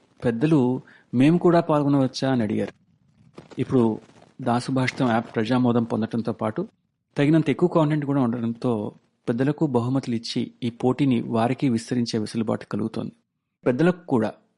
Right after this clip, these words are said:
యాప్ సబ్స్క్రిప్షన్స్ రూపంలో లక్ష రూపాయల విలువైన బహుమతులు ఇస్తున్నందుకు మాకు ఆనందంగా ఉంది.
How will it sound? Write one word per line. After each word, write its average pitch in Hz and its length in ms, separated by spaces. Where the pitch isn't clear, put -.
యాప్ 139 220
సబ్స్క్రిప్షన్స్ - 720
రూపంలో 120 560
లక్ష 120 280
రూపాయల 135 360
విలువైన 117 340
బహుమతులు 110 460
ఇస్తున్నందుకు 107 580
మాకు 113 180
ఆనందంగా 107 440
ఉంది. 101 160